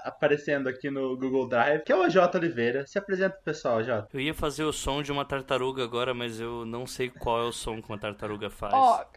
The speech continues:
Speaker 3: convidado tem que imitar som. Convidado tem que imitar pássaro.
Speaker 1: Quando a Gui veio, ela <laughs> imitou uma cacatua.
Speaker 3: <laughs>
Speaker 2: Ah, tá bom. Então, peraí.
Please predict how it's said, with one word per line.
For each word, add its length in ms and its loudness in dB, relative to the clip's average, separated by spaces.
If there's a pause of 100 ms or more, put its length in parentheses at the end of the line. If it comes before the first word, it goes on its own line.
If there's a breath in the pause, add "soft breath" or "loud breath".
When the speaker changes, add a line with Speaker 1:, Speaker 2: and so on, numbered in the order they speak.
Speaker 3:
convidado 760 10
tem 200 6
que 100 4
imitar 460 8
som. 440 -4 (380)
Convidado 560 8
tem 160 0
que 80 2
imitar 340 6
pássaro. 540 6
Speaker 1:
Quando 240 2
a 60 8
Gui 200 0
veio, 240 6
ela 180 6
<laughs> 40 -6
imitou 420 0
uma 100 0
cacatua. 760 -2 (260)
Speaker 3:
<laughs> 240 -4
Speaker 2:
Ah, 220 4
tá 160 -4
bom. 260 -2
Então, 240 -4
peraí. 420 2